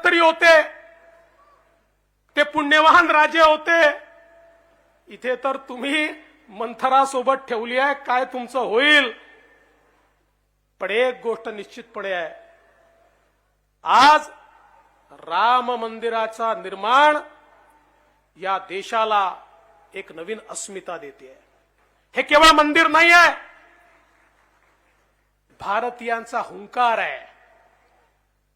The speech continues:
भारतीय संस्कृतीचा हुंकार आहे. आणि ही ठाणे जरी धर्मनगरी असली, तरी इथे काही महाभाग राहतात. राम काय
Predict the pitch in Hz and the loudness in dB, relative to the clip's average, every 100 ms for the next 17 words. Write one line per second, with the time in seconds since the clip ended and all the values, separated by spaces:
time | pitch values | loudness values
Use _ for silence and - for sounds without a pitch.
0 | _ - 254 277 277 269 269 262 262 254 | _ -2 2 2 0 -4 -6 -6 -8 -10
1 | - 285 294 277 277 214 254 277 277 277 | -14 -14 -12 -4 -4 -2 -6 0 2 6
2 | 277 262 247 - _ _ _ _ _ _ | 4 4 -2 -12 _ _ _ _ _ _
3 | _ _ _ _ _ _ _ _ 196 285 | _ _ _ _ _ _ _ _ 2 4
4 | 349 349 320 - _ _ _ _ _ _ | 6 4 0 -8 _ _ _ _ _ _
5 | _ _ _ _ - 294 - 247 254 311 | _ _ _ _ -8 -8 -2 -2 2 0
6 | 247 277 320 - 254 277 320 302 311 302 | 0 -2 -4 -4 -2 0 0 0 -2 -2
7 | 285 285 285 254 262 - _ _ _ _ | -2 -6 -6 -6 -10 -14 _ _ _ _
8 | _ _ _ _ _ _ _ _ _ _ | _ _ _ _ _ _ _ _ _ _
9 | _ - 233 220 202 269 254 269 240 214 | _ -14 -12 -12 -12 -8 -6 -6 -2 -2
10 | 254 277 269 262 254 302 - - _ _ | 2 0 2 -2 -2 -6 -6 -20 _ _
11 | _ _ _ _ _ _ _ _ _ _ | _ _ _ _ _ _ _ _ _ _
12 | _ _ _ _ _ _ - 202 226 247 | _ _ _ _ _ _ -8 0 0 0
13 | - 220 | -4 -4